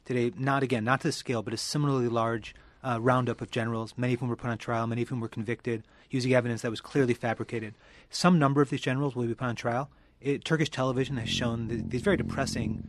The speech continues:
videos of generals kind of stripped down to their T-shirts, in some cases underwear, a couple cases of bloody noses or signs of being beaten up. These are generals who a few days earlier have been in uniform, venerated by their country. Some number will be put on trial.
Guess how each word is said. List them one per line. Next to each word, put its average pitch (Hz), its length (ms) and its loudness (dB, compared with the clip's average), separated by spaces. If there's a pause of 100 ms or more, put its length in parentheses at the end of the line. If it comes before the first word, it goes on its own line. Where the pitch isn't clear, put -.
(120)
videos 120 460 2
of 110 120 -6
generals 120 420 -2
kind 117 180 -6
of - 40 -6
stripped - 240 -4
down 117 240 -4
to 120 60 -6
their 110 100 -6
T-shirts, 113 500 -6
in 87 80 -8
some - 140 -6
cases 113 240 -6
underwear, 113 440 -4 (320)
a 117 60 -14
couple 139 220 0
cases 120 340 -4
of 107 100 -8
bloody 113 220 -4
noses 131 400 -2
or 110 60 -8
signs 113 240 -8
of 104 80 -14
being 90 100 -18
beaten 113 220 -8
up. 123 140 -8 (280)
These 156 180 -2
are 165 120 -2 (120)
generals 143 440 -4
who 117 240 -4
a 110 80 -10
few 135 120 -4
days 123 200 0
earlier 123 240 0
have 110 120 -4
been 117 120 -6
in 110 100 -4
uniform, 117 420 -4
venerated 117 400 -2
by 110 120 -4
their 107 100 -6
country. 117 400 -6 (300)
Some 160 240 2
number 135 240 4
will 127 100 4
be 120 220 -10
put 139 100 -6
on 117 100 -2
trial. 127 380 -4